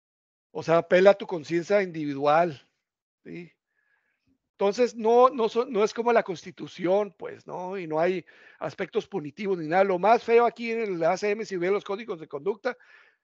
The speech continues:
pues igual y te pueden quitar la membresía, ya no eres, ya no eres digno de ser miembro del A C M porque lo violaste el código, ¿no? Este, y ya. Bueno, pero a lo mejor si, si fue un, un crimen, bueno, a lo mejor alguien va y te acusa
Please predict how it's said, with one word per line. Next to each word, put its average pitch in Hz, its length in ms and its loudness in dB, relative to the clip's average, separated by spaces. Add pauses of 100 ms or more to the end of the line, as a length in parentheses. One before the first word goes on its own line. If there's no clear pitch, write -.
(140)
pues 208 160 -12
igual 226 240 4
y 247 60 -4
te 190 100 0
pueden 214 180 2
quitar 196 280 2
la 220 100 6
membresía, 185 560 -2
ya 185 100 -2
no 196 100 -4
eres, 196 240 -6
ya 180 180 -4
no 208 80 -6
eres 185 360 -10
digno 185 360 -6
de 156 60 -4
ser 160 260 -2
miembro 180 320 -8
del 165 80 4
A 165 80 2
C 165 100 -8
M 175 160 -8
porque - 240 -12
lo 131 140 -8
violaste 131 420 0
el - 80 -18
código, 156 380 -10
¿no? - 240 -14 (640)
Este, 151 580 -8
y 170 140 -14
ya. 208 260 0 (540)
Bueno, 233 280 8
pero 156 180 0
a - 20 4
lo 139 60 -4
mejor 170 160 0
si, 208 100 -10
si - 260 -14
fue 180 240 8
un, 202 380 0
un 160 140 -12
crimen, 214 500 0
bueno, 175 220 0
a - 20 -2
lo 156 80 -4
mejor 156 200 -2
alguien 180 400 2
va 160 140 6
y 185 100 0
te 160 120 -4
acusa 170 440 -6